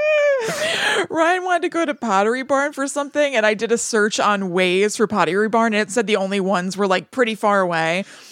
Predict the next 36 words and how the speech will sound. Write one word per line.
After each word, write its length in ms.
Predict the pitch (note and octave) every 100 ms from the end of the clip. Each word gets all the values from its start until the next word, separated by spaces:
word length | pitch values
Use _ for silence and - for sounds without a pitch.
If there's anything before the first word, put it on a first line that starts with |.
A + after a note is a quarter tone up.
| - -
And 160 | A#3+ A#3
then 160 | A#3+
when 120 | A#3
he 200 | A3+ A3+
Googled 800 | G#3+ E3+ G3 G3 G3+ A#3+ B3+ A#3+
rather 200 | B3 B3+
than 140 | B3+ C4+
did 160 | C#4+
Waze, 340 | B3 C#4 D4 C#4+
he 80 | A#3+
found 280 | A3 G#3
out 80 | G#3
there 100 | G#3
was 140 | G3+ G3+
one 120 | G3+
that 100 | F#3+
was, 120 | F#3+
like, 200 | G3 F#3+ -
eight 180 | G3+ G3
minutes 320 | G3+ F#3+ -
away. 600 | F3+ E3 D#3 E3 G3+ C#4 - -
<laughs> 220 | - D#4
And 140 | - E4
he 560 | - C4 - D4 -
was 240 | E4 C4+ -
like, 300 | B3 A3+ - - - - - - _ _ -
"I 60 | A#4+
think 320 | - G#3+ A3
you 60 |
don't 260 | A3 C4+ A3
wanna 260 | B3+ B4 A3+
go 160 | D#3+
to 80 | D3
Pottery 440 | - D#3 B2+ C#3+
Barn 340 | C3 C3 A#2+ D#3
today." 500 | - C3+ A#2 A2